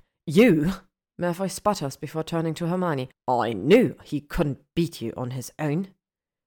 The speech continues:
Hermione blinks. Words fail her. He's never complimented her before, obviously, unless one counts his lack of insults at the Jewel Ball in fourth year as a compliment. She doesn't. This is new.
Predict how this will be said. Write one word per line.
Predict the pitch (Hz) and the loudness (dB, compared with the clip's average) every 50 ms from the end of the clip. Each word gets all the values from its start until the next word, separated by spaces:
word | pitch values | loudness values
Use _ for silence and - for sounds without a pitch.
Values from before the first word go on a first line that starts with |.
| _ _ - | _ _ -6
Hermione | 214 233 254 247 196 156 | -2 0 2 2 2 0
blinks. | 143 156 170 151 117 107 - - - _ _ _ _ - | -2 -2 -4 -4 -4 -8 -12 -18 -20 _ _ _ _ -8
Words | 190 202 202 196 - | -6 -6 -6 -6 -10
fail | - - 214 196 135 | -8 -6 -4 -4 -4
her. | 120 117 - - - _ _ _ _ _ _ _ _ _ _ _ _ - | -6 -6 -8 -10 -12 _ _ _ _ _ _ _ _ _ _ _ _ -6
He's | 151 190 202 175 160 | -4 -4 -2 -2 -2
never | 170 175 190 208 214 220 | 0 0 0 0 0 -4
complimented | - 202 208 208 196 202 202 202 196 185 185 | -2 -2 -4 -2 -2 -2 -4 -4 -4 -4 -4
her | 190 190 | -6 -4
before, | 180 185 185 - - 190 143 - - - _ _ _ _ _ - | -4 -6 -8 -10 -12 -10 -10 -10 -12 -16 _ _ _ _ _ 2
obviously, | 151 185 175 135 120 131 123 110 - - - - 127 160 175 _ _ _ _ _ _ - | 2 4 2 2 -8 -12 -12 -12 -14 -10 -6 -6 -6 -6 -8 _ _ _ _ _ _ -8
unless | - 190 202 214 226 - - | -6 -2 -2 -2 -2 -2 -2
one | 170 190 208 208 196 | -2 -2 -2 -2 -2
counts | 185 190 185 190 190 185 | -2 0 0 0 -2 -6
his | 180 156 147 | -8 -6 -2
lack | 151 165 170 - | 0 0 0 0
of | - - - - - | -4 -8 -8 -6 -4
insults | 170 196 220 190 - - 117 110 - - - - | -2 -2 -2 -4 -4 -6 -8 -8 -8 -10 -10 -8
at | - 131 - | -8 -8 -8
the | - 139 | -8 -10
Jewel | 127 - 151 151 170 180 | -8 -4 -4 -2 -2 -2
Ball | 160 170 180 180 185 185 | -2 0 0 2 2 0
in | - 170 180 | 0 -2 -6
fourth | 180 - - 185 202 196 196 - | -6 -6 -6 -4 -4 -4 -6 -4
year | 170 180 190 196 - | -2 -2 -2 -2 -2
as | - 190 185 | -4 -4 -6
a | 202 | -6
compliment. | 196 - 185 139 117 - 110 107 - _ _ - _ _ _ _ _ - | -6 -6 -6 -6 -6 -8 -10 -12 -12 _ _ -20 _ _ _ _ _ -16
She | - - - 202 185 | -14 -8 -4 -2 -2
doesn't. | 143 139 - 160 151 123 - - - - - _ _ _ _ _ _ _ _ _ _ _ _ - | -2 0 0 0 0 -2 -6 -10 -16 -16 -18 _ _ _ _ _ _ _ _ _ _ _ _ -4
This | 151 147 151 156 - - | 0 0 0 0 -2 -4
is | - 190 180 165 | -4 -2 0 2
new. | 185 202 196 160 131 120 | 2 2 2 2 0 -2